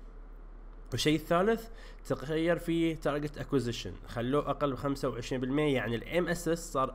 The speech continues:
أقل من أول بكثير. وصلحوا مشكلة الامو، إن الناس تعبي الامو تموت وتبدل السلاح وتاخذ امو بسلاح ثاني، هذه صلحوها بعد. جميع الأشياء هاي تصلحت في الايس بريكر، فأتوقع ما حد،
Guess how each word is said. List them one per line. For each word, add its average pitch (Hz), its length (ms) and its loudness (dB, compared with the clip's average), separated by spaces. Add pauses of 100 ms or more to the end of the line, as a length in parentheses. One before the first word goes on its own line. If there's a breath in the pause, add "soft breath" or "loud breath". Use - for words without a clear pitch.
أقل 143 280 2
من 131 160 2
أول 127 240 2
بكثير. 175 520 0 (720 loud breath)
وصلحوا 202 500 2
مشكلة 170 540 2
الامو، 139 440 2
إن 117 160 0
الناس 127 520 0
تعبي 135 280 0
الامو 143 380 4
تموت 147 420 -2
وتبدل 147 340 -2
السلاح 160 340 -2
وتاخذ 143 360 -2
امو 135 180 0
بسلاح 123 360 -2
ثاني، 95 320 -6 (200)
هذه 131 180 4
صلحوها 127 560 2
بعد. 82 280 -8 (840 loud breath)
جميع 143 220 6
الأشياء 156 320 2
هاي 156 80 4
تصلحت 147 280 -2
في - 60 -10
الايس 156 260 0
بريكر، 185 400 2
فأتوقع 139 440 -2
ما 131 160 4
حد، 123 200 -2